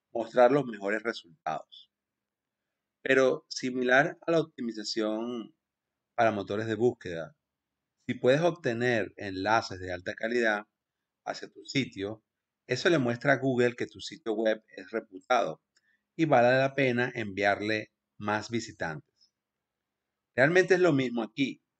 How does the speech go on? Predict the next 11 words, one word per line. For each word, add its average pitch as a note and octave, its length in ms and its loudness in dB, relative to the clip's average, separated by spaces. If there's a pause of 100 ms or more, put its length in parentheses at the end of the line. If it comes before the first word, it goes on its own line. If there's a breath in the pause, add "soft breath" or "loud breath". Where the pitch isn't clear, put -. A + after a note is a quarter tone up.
(340)
Necesitas - 520 -10
conseguir A#2+ 640 -2 (480)
que - 140 -8
tantas A#2+ 400 -4
personas B2+ 420 -4
como G2 240 -12
sea G#2+ 200 -4
posible G#2 680 -4 (520)
revisen B2 520 0
tu - 160 -8
página. F2+ 480 -4